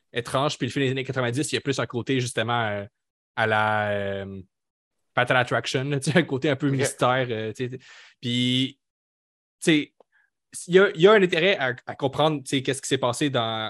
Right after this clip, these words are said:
Speaker 1: à, à remettre toutes les, les, les scènes dans le bon ordre, puis de comme, comprendre ce qui s'est passé dans les films. Mais il y a vraiment aussi un intérêt à comme, comprendre, euh, tout ce qui se passe comme en, en sous-texte de tout ça. Puis la, la, la première fois que tu découvres un peu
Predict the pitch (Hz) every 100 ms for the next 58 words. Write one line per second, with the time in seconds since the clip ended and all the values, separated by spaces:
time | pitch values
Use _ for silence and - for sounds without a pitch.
0 | - 117 127 - 123 127 147 - - 143
1 | 123 117 110 110 110 - 139 139 120 113
2 | 117 127 135 127 107 110 110 120 113 135
3 | - 120 117 131 120 110 - 160 190 -
4 | _ _ _ - 139 185 147 127 135 160
5 | 156 170 139 131 123 139 135 - 120 117
6 | 120 - 131 131 127 _ _ _ _ -
7 | 110 107 107 98 _ - - - 131 139
8 | 131 143 - 120 110 104 101 98 - 110
9 | 110 - 139 131 131 131 120 - 135 131
10 | 120 - 127 127 127 123 127 - 180 190
11 | - 160 180 160 135 147 135 165 160 _
12 | _ _ - 135 131 160 165 180